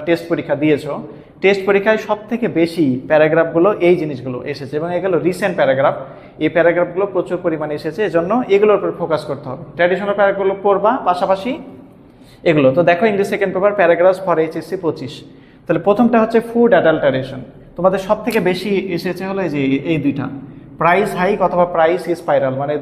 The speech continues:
দ্রব্যমূল্যের বা জিনিসপত্রের দাম বেড়ে যাওয়া, এটা একটা। আর আরেকটা হচ্ছে জুলাই মুভমেন্ট অথবা জুলাই রেভলিউশন। দুই হাজার চব্বিশ সালে যে স্টুডেন্ট মুভমেন্ট, কোনো বো-, কোনো কলেজে এসেছে জুলাই মুভমেন্ট, কোনো কলেজে এসেছে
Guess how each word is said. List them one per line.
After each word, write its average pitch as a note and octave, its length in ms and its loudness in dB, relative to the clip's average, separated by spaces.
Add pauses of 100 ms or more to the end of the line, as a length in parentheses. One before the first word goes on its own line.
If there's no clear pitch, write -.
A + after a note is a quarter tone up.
দ্রব্যমূল্যের E3 760 0
বা C3+ 80 0 (100)
জিনিসপত্রের D#3 680 -6
দাম C#3 120 -6 (100)
বেড়ে C3+ 240 -4
যাওয়া, - 160 -12 (340)
এটা D#3+ 200 2
একটা। G#3 200 -2 (800)
আর C#3 100 6 (120)
আরেকটা G3+ 340 2
হচ্ছে G#3+ 260 -2 (1500)
জুলাই G#3+ 380 4 (100)
মুভমেন্ট G#3 400 2
অথবা F3 200 0 (420)
জুলাই F3+ 320 4
রেভলিউশন। C#3+ 500 0
দুই E3 140 0
হাজার F3 220 0
চব্বিশ E3+ 300 0
সালে E3 160 -2 (100)
যে D3+ 60 -4 (140)
স্টুডেন্ট F3 420 -2
মুভমেন্ট, D3 380 -4 (300)
কোনো E3+ 240 -2
বো-, D#3+ 220 2 (360)
কোনো F3 140 0 (100)
কলেজে D#3+ 320 2
এসেছে E3 240 -4 (100)
জুলাই E3+ 340 4
মুভমেন্ট, C#3+ 360 -4 (260)
কোনো E3+ 140 -4 (100)
কলেজে D#3+ 340 0
এসেছে E3+ 220 -10